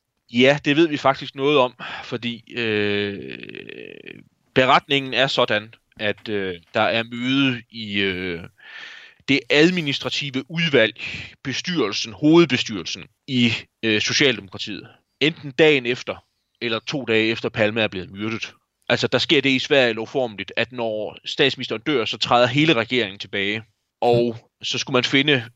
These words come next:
i første omgang konstituere en statsminister. Og det var jo så Socialdemokratiet, der havde regeringsmagten. Så det var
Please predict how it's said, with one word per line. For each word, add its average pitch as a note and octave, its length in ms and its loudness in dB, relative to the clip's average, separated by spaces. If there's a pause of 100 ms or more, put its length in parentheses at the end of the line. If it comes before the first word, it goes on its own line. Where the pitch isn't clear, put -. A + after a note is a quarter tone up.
i A#2+ 60 -12
første C3+ 200 0
omgang B2 260 -2
konstituere C3 840 0
en A2 120 -10
statsminister. G#2 600 -6 (840)
Og A#2+ 120 -4
det C#3 140 2 (120)
var B2 140 2
jo A#2 60 4
så B2 180 -4
Socialdemokratiet, A#2+ 800 -2 (100)
der A2+ 100 -2
havde A#2 280 4
regeringsmagten. A2 760 -4
Så - 120 -12
det A#2+ 140 -4
var A#2+ 200 2